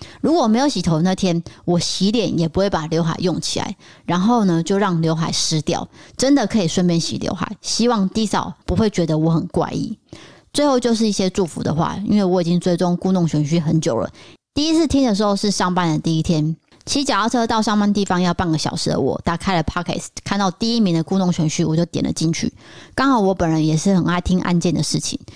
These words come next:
就情不自禁的一直听下去。我还在慢慢的往前听，而且我有个怪癖，休假的时候我绝对不会听，一定，一定要等到上班骑车的时候才会听。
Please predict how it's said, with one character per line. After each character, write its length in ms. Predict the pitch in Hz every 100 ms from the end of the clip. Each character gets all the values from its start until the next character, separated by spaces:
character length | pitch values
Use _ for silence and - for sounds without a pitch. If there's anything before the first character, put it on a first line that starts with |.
| - - -
就 140 | 214
情 260 | 196 196 185
不 80 | 180
自 180 | 202
禁 220 | 208 202 180
的 20 |
一 120 | 180
直 160 | 170 160
听 180 | -
下 160 | 160 151
去。 300 | 160 - - _ _ _ _
我 100 | -
还 180 | 175 190
在 140 | 262
慢 160 | 262 262
慢 140 | 247
的 80 | 180
往 160 | 165 156
前 180 | 160
听， 260 | 160 175 170 - - _ _ -
而 160 | 226
且 140 | 254 220
我 180 | 190
有 100 | 202
个 140 | 156 156
怪 240 | - 175
癖， 320 | - 170 - - - _
休 220 | - 254
假 160 | 285 220
的 60 |
时 120 | 175
候 100 | 196
我 120 | 185 165
绝 120 | 170
对 120 | 185
不 160 | 165 165
会 100 | 160
听， 320 | - - 165
一 120 | - 214
定， 240 | 254 254
一 120 | 202
定 220 | 202 214
要 140 | 220 202
等 200 | - 151
到 220 | 170 165
上 280 | 151 - 196
班 240 | 175 180
骑 200 | 180 - 160
车 120 | 170
的 40 |
时 100 | 156
候 60 | 156
才 140 | -
会 120 | - -
听。 260 | - -